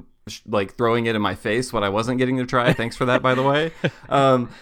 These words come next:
Speaker 1: real quick, give me, like, your, your top,
Speaker 2: Only the
Speaker 1: like,
Speaker 2: really good ones, you
Speaker 1: two
Speaker 2: know, which was almost all of them.
Speaker 1: <laughs> Right, yeah, yeah.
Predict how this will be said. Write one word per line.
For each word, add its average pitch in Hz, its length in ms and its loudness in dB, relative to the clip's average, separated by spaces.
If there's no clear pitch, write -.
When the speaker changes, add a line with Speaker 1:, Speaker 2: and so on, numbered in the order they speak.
Speaker 1:
real 175 240 4
quick, 127 260 -4
give 160 160 0
me, 196 120 2
like, 143 220 2
your, 120 260 -2
your 120 160 0
top, 120 300 2
Speaker 2:
Only 175 220 4
the - 60 4
Speaker 1:
like, 147 60 2
Speaker 2:
really 143 200 4
good 120 220 0
ones, 107 100 0
you 107 160 4
Speaker 1:
two - 60 4
Speaker 2:
know, 98 140 0
which 113 160 -6
was 117 140 -4
almost 110 340 4
all 107 140 4
of - 140 0
them. 160 200 -2
Speaker 1:
<laughs> - 480 -6
Right, 170 380 2
yeah, 117 220 2
yeah. 110 360 -2